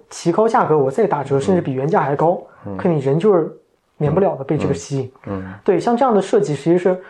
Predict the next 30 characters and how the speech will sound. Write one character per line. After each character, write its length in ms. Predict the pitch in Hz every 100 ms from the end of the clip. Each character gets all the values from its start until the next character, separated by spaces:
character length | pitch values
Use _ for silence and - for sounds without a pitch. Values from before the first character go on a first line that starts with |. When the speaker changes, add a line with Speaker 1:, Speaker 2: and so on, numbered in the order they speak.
| - - _ -
Speaker 1:
你 180 | 165
没 300 | 147 170 180
有 80 | 208
办 160 | 220 196
法 80 | 156
去 140 | 156
避 180 | 226 202
免 200 | 156 -
的。 200 | 131 123 -
Speaker 2:
嗯。 120 | 196
Speaker 1:
他 100 | 185
认 140 | 233 175
为 100 | 170
这 120 | 233
种， 200 | 156 202
这 140 | - 196
种 120 | 143
行 180 | - 160
为 80 | 175
实 260 | - -
际 80 | 156
上 100 | 180
是 80 | 165
不 140 | -
道 220 | - 247 196
德 160 | 151
的 100 | -
东 160 | - 147
西。 80 | 104
Speaker 2:
嗯。 180 | 92